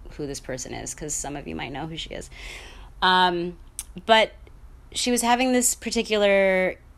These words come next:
event take place, and she wanted, uh, choreography and performers for this particular event. And, um, constantly, constantly, constantly talking about knowing your worth and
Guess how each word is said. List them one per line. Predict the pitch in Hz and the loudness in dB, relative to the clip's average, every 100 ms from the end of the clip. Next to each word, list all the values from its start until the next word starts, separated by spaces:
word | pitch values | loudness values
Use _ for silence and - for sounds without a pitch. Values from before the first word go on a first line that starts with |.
| - | -4
event | 196 180 185 - | 0 2 0 0
take | 185 170 | -4 0
place, | 175 170 | 0 0
and | - 170 | -2 -4
she | - 180 | -2 -2
wanted, | 170 170 170 170 165 165 - - - - | 0 0 2 2 0 -4 -8 -18 -10 -4
uh, | 170 165 156 151 107 104 - | -2 -2 -2 -4 -6 -10 -12
choreography | - 202 185 180 175 170 170 160 156 151 160 | 0 4 6 4 0 -4 -4 -2 -2 -4 -4
and | 156 | -6
performers | 151 - 170 160 151 143 | -8 -4 -2 -2 -4 -6
for | - 151 147 | -6 -4 -4
this | 131 - | -6 -8
particular | - 147 135 - 147 73 - - - - - - - | -8 -10 -10 -8 -10 -10 -14 -18 -20 -18 -20 -20 -10
event. | 156 82 76 - - - - - - - | -8 -6 -10 -16 -18 -18 -18 -18 -18 -6
And, | 170 165 160 156 151 156 151 156 | -2 0 0 0 -2 -2 -4 -6
um, | 165 160 151 151 156 - - - - - - - - - | -4 -2 -2 -4 -8 -16 -18 -18 -18 -18 -16 -16 -14 -10
constantly, | - 262 277 262 202 170 160 | 2 4 4 2 0 0 -2
constantly, | - 190 180 170 135 | 0 2 2 -2 -6
constantly | - - 202 208 202 - 160 143 131 - - - - | -6 0 4 4 4 -2 -2 -4 -6 -10 -14 -16 -10
talking | - 185 180 185 180 | 0 4 4 4 2
about | 160 147 143 - | 4 2 2 0
knowing | 156 156 156 156 | -2 -2 -2 -2
your | 175 | 0
worth | 226 269 247 226 - - | 4 4 4 2 -4 -4
and | 160 156 151 147 147 | -2 -2 -2 -2 -4